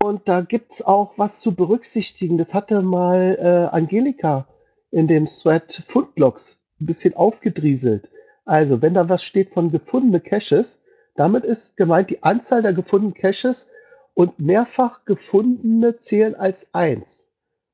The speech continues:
Also sozusagen, auch wenn ich jetzt hier zum Beispiel die Berolina,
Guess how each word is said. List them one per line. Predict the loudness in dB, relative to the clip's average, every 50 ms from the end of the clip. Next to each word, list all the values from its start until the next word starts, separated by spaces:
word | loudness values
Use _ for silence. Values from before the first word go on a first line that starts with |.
| _ _
Also | -2 0 0 0 0 -4
sozusagen, | -4 -6 -10 _ -16 -10 -4 0 0 2 2 4 2 2 2 0
auch | -2 -2 0 0 0 2
wenn | 0 0 0 0
ich | -2 -2
jetzt | -4 -4 0
hier | -2 -2 0
zum | 0 -2
Beispiel | -2 -2 -4 -4 -6 -6
die | -4
Berolina, | 0 0 2 2 2 0 0 0 0 0 -2 -2 -6